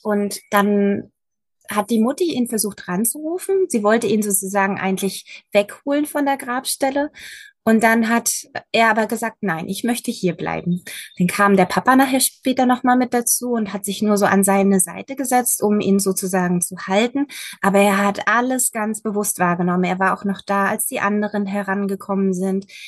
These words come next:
Er hat selber was nachgeworfen und war ganz, ganz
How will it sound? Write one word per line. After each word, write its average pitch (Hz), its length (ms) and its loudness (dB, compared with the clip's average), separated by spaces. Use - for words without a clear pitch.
Er 170 120 -10
hat 190 120 -8
selber 220 400 4
was 220 280 -2
nachgeworfen 208 1200 -2
und 202 760 0
war 196 160 2
ganz, 214 500 -2
ganz 226 320 -2